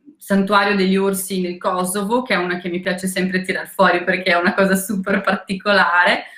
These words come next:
alla scuola di barca a vela in Grecia, alla scuola di surf in Portogallo, alle situazioni dove hai, è in-, enti che lavorano con i disabili, con i bambini,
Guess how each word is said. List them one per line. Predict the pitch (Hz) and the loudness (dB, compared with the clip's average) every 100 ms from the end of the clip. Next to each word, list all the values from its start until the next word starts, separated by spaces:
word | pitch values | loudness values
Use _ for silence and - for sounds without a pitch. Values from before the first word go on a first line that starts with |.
| - - | -8 0
alla | 320 208 | 2 2
scuola | - 214 208 | 2 2 2
di | 202 | 4
barca | 185 180 208 | 2 2 0
a | 185 | 0
vela | 185 175 | 2 2
in | 180 | 0
Grecia, | 190 180 185 - 214 233 - - - _ - | 0 0 0 -2 2 2 2 -6 -20 _ 0
alla | 202 202 190 185 | 2 4 2 0
scuola | - 196 | 0 0
di | 185 185 | 0 0
surf | 208 190 190 | -2 -4 -2
in | 185 | -4
Portogallo, | 180 175 190 196 180 165 175 196 269 320 - _ - | -4 -8 -4 0 0 0 0 0 0 -2 -10 _ 2
alle | 196 196 262 247 202 190 | 4 6 4 2 0 -2
situazioni | 190 190 208 - 202 180 220 214 | -4 -6 -8 -8 -6 -2 -2 -2
dove | 175 170 196 214 | -6 -6 -2 0
hai, | 170 170 175 175 | 2 2 0 -2
è | 180 | -4
in-, | 180 165 165 160 165 | -4 -4 -8 -8 -4
enti | 180 190 190 | 2 4 2
che | 185 | 0
lavorano | 170 175 175 - | -2 -2 -4 -6
con | 160 | -10
i | 151 | -8
disabili, | 160 226 262 196 170 - | 0 4 4 2 -2 -4
con | 165 | -8
i | |
bambini, | 160 196 185 226 240 190 165 160 | -6 -4 0 2 4 2 -2 -6